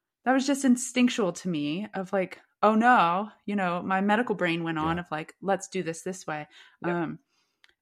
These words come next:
Speaker 1: and she happened to respond
Speaker 2: <laughs>
Speaker 1: really well to that. So that worked.
Speaker 3: <laughs>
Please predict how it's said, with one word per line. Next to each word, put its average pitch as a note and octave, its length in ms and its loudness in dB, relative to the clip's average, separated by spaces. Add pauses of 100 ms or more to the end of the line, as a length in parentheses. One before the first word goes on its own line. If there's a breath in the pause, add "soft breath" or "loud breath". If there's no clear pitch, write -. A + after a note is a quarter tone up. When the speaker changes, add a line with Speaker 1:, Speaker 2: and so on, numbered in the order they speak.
(200)
Speaker 1:
and G#3 120 0
she C#4 180 4
happened B3 280 4
to A#3 80 2
respond G#3 420 2
Speaker 2:
<laughs> - 0 -
Speaker 1:
really A3 240 6
well F3+ 260 4
to D#3 140 -8
that. A#2 340 -6
So G3 380 0 (460 soft breath)
that A3 280 2
worked. D#3+ 500 0
Speaker 3:
<laughs> - 60 -20